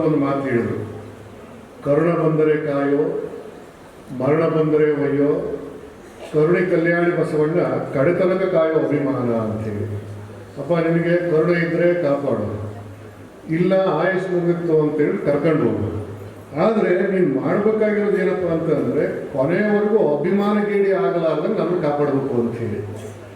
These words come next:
ನಾವ್ ಯಾವತ್ತು ಮನುಷ್ಯ ಅಭಿಮಾನಕ್ಕೆ ಹೆದರುತ್ತಾನೆ, ಸ್ವಾಭಿಮಾನಕ್ಕೆ ಅಂಜೋದು ಮನುಷ್ಯ. ಅವನಿಗೆ ಬೇಕಾದ್ರೆ ಒಂದು ಹೊತ್ತಿನ ಊಟ ಸಿಗದೆ ಇದ್ರೂ ಪರವಾಗಿಲ್ಲ,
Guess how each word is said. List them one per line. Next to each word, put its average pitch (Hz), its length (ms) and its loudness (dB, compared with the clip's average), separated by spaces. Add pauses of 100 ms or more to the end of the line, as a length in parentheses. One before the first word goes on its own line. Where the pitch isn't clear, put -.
(140)
ನಾವ್ 170 140 2
ಯಾವತ್ತು 190 300 2
ಮನುಷ್ಯ 185 420 0 (920)
ಅಭಿಮಾನಕ್ಕೆ 202 520 2
ಹೆದರುತ್ತಾನೆ, 165 580 0
ಸ್ವಾಭಿಮಾನಕ್ಕೆ 180 680 2
ಅಂಜೋದು 156 440 2 (100)
ಮನುಷ್ಯ. 139 240 0 (520)
ಅವನಿಗೆ 175 240 2
ಬೇಕಾದ್ರೆ 180 420 2
ಒಂದು 175 220 -2
ಹೊತ್ತಿನ 185 280 0
ಊಟ 208 360 4
ಸಿಗದೆ 202 220 2
ಇದ್ರೂ 185 180 4
ಪರವಾಗಿಲ್ಲ, 139 560 0